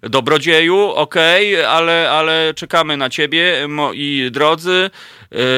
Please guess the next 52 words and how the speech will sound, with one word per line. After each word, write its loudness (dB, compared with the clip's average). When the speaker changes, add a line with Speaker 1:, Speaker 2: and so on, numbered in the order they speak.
Speaker 2:
o, 2
ale 2
a 2
propos -4
leków -2
jeszcze, -6
Paweł -4
do -4
nas -6
napisał, -4
że -6
podobno -4
w -6
Niemczech -2
jest -6
tak, 0
że -2
leki -4
są -10
tylko -6
w 0
aptece, -4
a -2
nie -10
w -16
spożywczakach -8
i -12
nie -8
w -16
kioskach -8
ruchu. -4
Speaker 1:
Też 0
dobrze, -2
bo -8
Speaker 2:
To -6
jest -2
Speaker 1:
tak. 4
Speaker 2:
bardzo -2
dobrze -6
moim -12
zdaniem, -2
bo -2
Speaker 1:
Znaczy, -2
mi -10
się -10
wydaje, -2
że -2
albo -4
powinno -8
coś -6
być -16
lekiem, -6